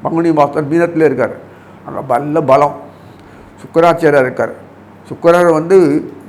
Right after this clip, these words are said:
சித்திரை மாசத்து மேல் தான் போறார். இப்ப இல்ல, கவலை இல்ல. அந்த அளவுக்கு இருக்கும்போது சுக்கிரனால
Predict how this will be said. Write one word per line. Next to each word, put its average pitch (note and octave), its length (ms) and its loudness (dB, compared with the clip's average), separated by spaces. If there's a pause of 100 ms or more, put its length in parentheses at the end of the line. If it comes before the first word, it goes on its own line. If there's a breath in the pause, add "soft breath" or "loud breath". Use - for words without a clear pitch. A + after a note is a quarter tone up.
சித்திரை E3+ 360 -4
மாசத்து D3 280 -4
மேல் C3 180 -4
தான் D3+ 180 -4
போறார். C#3 260 0
இப்ப C3 180 -6
இல்ல, D3 120 -2 (120)
கவலை C#3 280 -2
இல்ல. A2 100 -6 (400)
அந்த C#3 240 -10
அளவுக்கு E3+ 380 -2
இருக்கும்போது C3+ 520 -4 (880 loud breath)
சுக்கிரனால D#3+ 420 -2